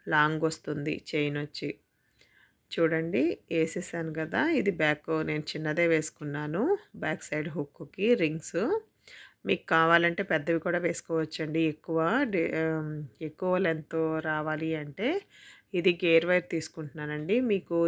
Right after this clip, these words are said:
చైన్ పొడవు ఎన్ని ఇంచెస్ కావాలంటే దాని ప్రకారంగా మీరు గేర్ వైర్‌ని కట్ చేసేసుకోవాలి. కట్ చేసుకొని మనం స్టార్టింగ్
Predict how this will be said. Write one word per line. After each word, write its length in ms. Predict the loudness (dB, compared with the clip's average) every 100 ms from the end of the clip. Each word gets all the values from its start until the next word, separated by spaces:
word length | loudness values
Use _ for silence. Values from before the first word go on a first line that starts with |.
| 2
చైన్ 320 | 2 2 2
పొడవు 500 | -2 -2 2 2 4 2 2
ఎన్ని 560 | 0 -2 -2 0 2 2 0 -4 -12 -20 -20 -6
ఇంచెస్ 380 | -4 -2 -2 -2
కావాలంటే 760 | -2 -2 2 2 2 -2 0 2
దాని 300 | 4 2 2
ప్రకారంగా 640 | -2 -4 -2 -2 -2 -4 -2
మీరు 300 | 0 2 0
గేర్ 260 | 2 2 2
వైర్‌ని 280 | 0 -2 -4
కట్ 240 | -4 -4
చేసేసుకోవాలి. 920 | -6 -4 -6 -6 -10 -8 -6 0 2 2 0 -8 -20 -20 -20 -20 -4
కట్ 200 | 0 0
చేసుకొని 580 | 0 -4 -2 -4 -2 2 2 0 -6 _ _ _
మనం 280 | -2 2 2 0
స్టార్టింగ్ 760 | 0 0 4 4 4 0 -2